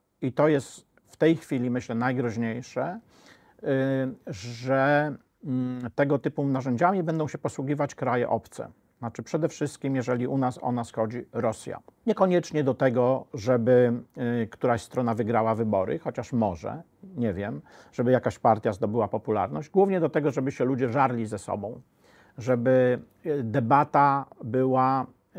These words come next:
y, k-, kompletnie się rozpadała. To znaczy, że, y, ludzie się zaczną osk-, czy politycy będą się jeszcze bardziej oskarżać, będą się jeszcze bardziej nakręcać, ludzie będą mieć coraz większe zamieszanie w głowie, coraz mniej będą rozumieć z tego, co się dzieje, kto co powiedział, kto jest,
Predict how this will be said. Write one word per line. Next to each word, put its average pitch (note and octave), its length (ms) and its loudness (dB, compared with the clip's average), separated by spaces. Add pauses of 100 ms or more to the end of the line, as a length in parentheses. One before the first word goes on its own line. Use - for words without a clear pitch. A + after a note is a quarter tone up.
(140)
y, A#2 40 -4
k-, - 160 -12
kompletnie C3+ 460 -2
się A#2+ 180 0
rozpadała. B2+ 640 2
To A2+ 120 -14
znaczy, A2+ 320 -4
że, A#2 200 -4 (720)
y, B2+ 280 4
ludzie C3 240 2
się C3+ 140 -4
zaczną B2+ 380 0
osk-, - 240 -8
czy - 100 -20
politycy C3 480 0
będą B2+ 220 2
się C#3 120 2
jeszcze C3 180 0
bardziej C3 280 0
oskarżać, C3+ 560 0
będą B2 200 -2
się D#3+ 120 -2
jeszcze C#3+ 200 -2
bardziej C3+ 280 0
nakręcać, C#3+ 580 -2
ludzie C#3 200 0
będą C3+ 500 -2
mieć C3 300 -6
coraz D#3 480 0
większe C3+ 320 -4
zamieszanie A#2+ 560 -2
w A2+ 60 -4
głowie, A#2 680 0
coraz C3 260 -4
mniej C#3 220 2
będą C3 260 0
rozumieć B2 400 -2
z - 60 -20
tego, B2 220 0
co A2 100 -12
się A#2 140 -6
dzieje, B2+ 280 2 (220)
kto - 220 -4
co C3 140 -6
powiedział, B2+ 420 -2
kto - 200 0
jest, A#2+ 220 0